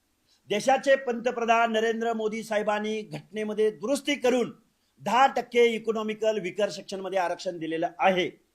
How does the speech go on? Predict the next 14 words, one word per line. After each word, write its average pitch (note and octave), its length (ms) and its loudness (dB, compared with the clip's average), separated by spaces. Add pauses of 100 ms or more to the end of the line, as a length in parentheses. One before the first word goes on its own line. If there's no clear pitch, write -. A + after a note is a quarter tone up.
(340)
परत C#4 300 10
एकदा B3+ 260 6
जरांगे A#3 380 2
नावाचा A3 440 -2 (120)
खुळचट C4 440 6
माणूस, G3+ 560 -4 (320)
ज्याला G#3 140 2
आरक्षण A3 340 2
पॉलिसी A#3 440 -2
माहित G#3+ 320 0
नाही, F#3+ 200 -2
धोरण G3+ 300 2
माहित G#3+ 320 0
नाही, E3+ 220 -6